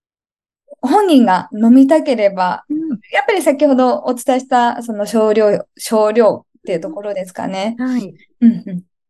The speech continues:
Speaker 2: まあ、でもなるべくこう、百パーセントのものであったりとか、内容は少し気をつけた方がいいですか？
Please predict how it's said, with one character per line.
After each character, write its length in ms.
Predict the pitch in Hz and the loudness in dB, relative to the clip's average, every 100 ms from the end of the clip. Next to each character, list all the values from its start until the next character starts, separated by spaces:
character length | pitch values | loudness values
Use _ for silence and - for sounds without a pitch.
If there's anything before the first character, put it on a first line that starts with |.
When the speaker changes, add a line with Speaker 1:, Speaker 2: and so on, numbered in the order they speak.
| _ _ _ _ _ _ - | _ _ _ _ _ _ -6
Speaker 2:
ま 100 | 330 | 0
あ、 20 | |
で 100 | 370 | 0
も 80 | 320 | 2
な 120 | 285 | 2
る 100 | 311 | 2
べ 100 | 339 | 2
く 120 | 320 | 0
こ 80 | 320 | -2
う、 20 | |
百 260 | 285 285 302 | -2 -4 -2
パ 200 | 330 320 | 0 0
ー 40 | |
セ 160 | 370 339 | -2 -2
ン 60 | |
ト 100 | 294 | 0
の 100 | 226 | 2
も 140 | 196 196 | 4 2
の 120 | 202 | 2
で 100 | 190 | 0
あ 40 | |
っ 40 | 190 | -2
た 120 | 180 | -6
り 120 | 180 | -4
と 100 | 175 | -6
か、 380 | - 170 165 - _ _ _ _ _ _ _ _ _ _ | -2 -2 -2 -6 _ _ _ _ _ _ _ _ _ _
内 280 | 220 247 262 | 0 2 2
容 120 | 269 | 2
は 80 | 262 | 0
少 220 | 254 294 | 0 -4
し 80 | 254 | -6
気 140 | - 226 | 0 0
を 80 | |
つ 80 | 208 | 0
け 100 | 226 | -2
た 80 | 208 | 0
方 100 | 180 | 0
が 80 | 180 | 2
い 60 | |
い 40 | 185 | 0
で 120 | 151 | -2
す 100 | - | -6
か？ 320 | 165 170 - | -6 -6 -6